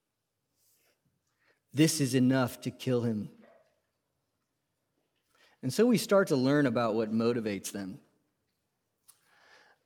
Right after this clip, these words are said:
This is what I want to throw out at you. I don't even think they killed him for claiming to be the Son of God.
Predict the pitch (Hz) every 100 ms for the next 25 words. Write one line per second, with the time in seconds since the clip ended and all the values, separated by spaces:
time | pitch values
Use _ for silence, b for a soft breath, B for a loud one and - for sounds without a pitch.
0 | _ 185 190 180 170 147 147 127 - 139
1 | 135 123 120 - 120 113 104 - _ _
2 | _ b b b b b b b _ _
3 | _ 202 277 294 214 160 143 156 156 135
4 | 113 - 151 143 120 113 113 - - 139
5 | 135 110 101 120 104 95 95 107 95 95
6 | 95 90 76